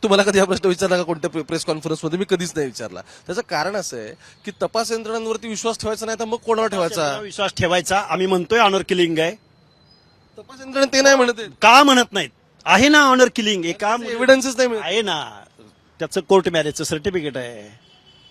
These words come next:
Speaker 2: तुला आम्ही ठेवणार नाही हे.
Speaker 1: मॉनिटरी ट्रान्झॅक्शन म्हणून झाला विषय तो.
Speaker 2: आहे, आहे. तुम्ही, तुम्ही जज होऊ नका, इथं काय
Speaker 1: हो,
Speaker 2: आपली
Speaker 1: मी
Speaker 2: केस
Speaker 1: जज
Speaker 2: चाललेली
Speaker 1: नाही,
Speaker 2: नाही.
Speaker 1: मी फक्त
Speaker 2: आमचा आरोप आहे
Speaker 1: म्हणतोय.
Speaker 2: ना, आमचा आरोप आहे ना, ह्या अँगलनी चर्चा झाली पाहिजे.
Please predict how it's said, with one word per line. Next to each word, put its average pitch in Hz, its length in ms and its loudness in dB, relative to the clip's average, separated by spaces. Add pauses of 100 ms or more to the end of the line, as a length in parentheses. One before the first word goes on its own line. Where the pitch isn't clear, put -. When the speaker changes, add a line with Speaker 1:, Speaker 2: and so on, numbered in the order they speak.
(560)
Speaker 2:
तुला 180 220 6
आम्ही 180 180 2
ठेवणार 180 400 2
नाही 175 260 -2
हे. 175 80 -6
Speaker 1:
मॉनिटरी 233 320 -8
ट्रान्झॅक्शन 226 480 0
म्हणून 226 180 -4
झाला 214 200 0
विषय 220 260 0
तो. 302 60 -4
Speaker 2:
आहे, 277 260 -2
आहे. 247 280 6
तुम्ही, 254 420 -6
तुम्ही - 420 -10
जज 226 260 2
होऊ 254 160 -2
नका, 254 280 -2
इथं 240 200 -6
काय 233 120 -4
Speaker 1:
हो, 233 60 -2
Speaker 2:
आपली 233 140 -10
Speaker 1:
मी 220 100 -16
Speaker 2:
केस 226 120 -10
Speaker 1:
जज 196 120 -6
Speaker 2:
चाललेली - 240 -6
Speaker 1:
नाही, 165 180 -4
Speaker 2:
नाही. 180 320 -8
Speaker 1:
मी 170 200 -14
फक्त 185 80 -10
Speaker 2:
आमचा 220 200 -4
आरोप 202 80 2
आहे 180 80 2
Speaker 1:
म्हणतोय. - 180 -4
Speaker 2:
ना, 220 80 -6
आमचा 214 240 2
आरोप 254 200 4
आहे 262 80 -2
ना, 269 60 -4
ह्या 233 160 2
अँगलनी 233 260 -2
चर्चा 214 300 -6
झाली 185 180 0
पाहिजे. 170 380 -4